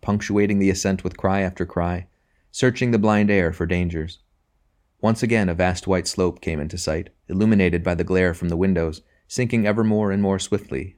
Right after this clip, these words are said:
receding and approaching, until for one instant a jagged line of rocks grinned like teeth through the mist, dropped away and vanished, and with a clash of bells and a last scream of warning,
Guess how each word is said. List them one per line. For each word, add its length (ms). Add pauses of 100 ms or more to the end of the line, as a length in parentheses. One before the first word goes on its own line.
(100)
receding 460
and 100
approaching, 500 (440)
until 200
for 140
one 180
instant 440
a 60
jagged 340
line 180
of 120
rocks 320
grinned 360
like 200
teeth 280
through 140
the 80
mist, 380 (280)
dropped 340
away 240
and 140
vanished, 560
and 220
with 160
a 20
clash 320
of 120
bells 380 (260)
and 100
a 60
last 240
scream 260
of 100
warning, 480